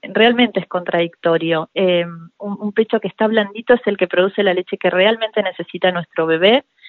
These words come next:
y también esto se va adaptando cuando, cuando nuestro bebé crece. Ya quizás un bebé de seis, siete meses, mm, produce mamadas mucho más cortitas, en menos tiempo, que quizás un recién nacido que está mucho más tiempo al pecho.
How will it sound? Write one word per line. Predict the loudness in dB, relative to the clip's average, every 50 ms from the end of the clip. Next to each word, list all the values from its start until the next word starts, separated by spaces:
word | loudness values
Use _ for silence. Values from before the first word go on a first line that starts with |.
| -20 _ _
y | -4 0
también | 2 2 2 2 2 2 0 0
esto | 0 -4 -4 -4 -4 2
se | 4 4
va | 6 6
adaptando | 4 4 0 0 -2 -2 -2 -2 -2 -4 -4 -2
cuando, | -2 -4 -4 -4 -6 -6 -6 -8 -10 _
cuando | -10 -8 -6 -6
nuestro | -6 -6 -8 -4 0 2 4
bebé | 4 4 4 2 2
crece. | 0 0 0 0 0 -2 -6 -10 -12 -12 -12 _ _ -20 -20 -20 -20 _ _ 0
Ya | 0 2 2 0 -2 -6
quizás | -6 -2 0 2 2 2 0 -4
un | -6 -4
bebé | -2 0 2 2 0
de | 0 -2 -2
seis, | -2 -2 -2 -2
siete | 0 0 0 2 2 0
meses, | 0 0 -2 0 2 4 4 4 4 2 -6 -20 -20 -20 -20 _ _
mm, | _ -20 -20 -20 -20 -6
produce | 0 2 4 4 4 2 0 2 2 2 2
mamadas | 2 -2 -2 -2 0 -2 -2 -4 -4
mucho | -4 -2 -2 0 0 -2
más | -2 -4 -8 -8
cortitas, | -6 -6 -6 -4 -2 -2 0 2 4 4 4 2 0
en | -4 -6 -4
menos | -6 -6 -6 -8 -6 _
tiempo, | 2 2 2 4 2 -2 -2
que | -2 -6
quizás | -10 -8 -6 -8 -8 -6
un | -4 -4
recién | -4 -4 -4 -8 -12 -8 -8
nacido | -8 -6 -2 2 4 4 2
que | 2 -4
está | _ -8 -8
mucho | -8 -10 -8 -8 -6
más | -6 -6 -10 _
tiempo | -12 -14 -12 -6 -4 -4
al | -4 -2
pecho. | 2 4 6 6 4 2 -2 -2 0 0 0 -2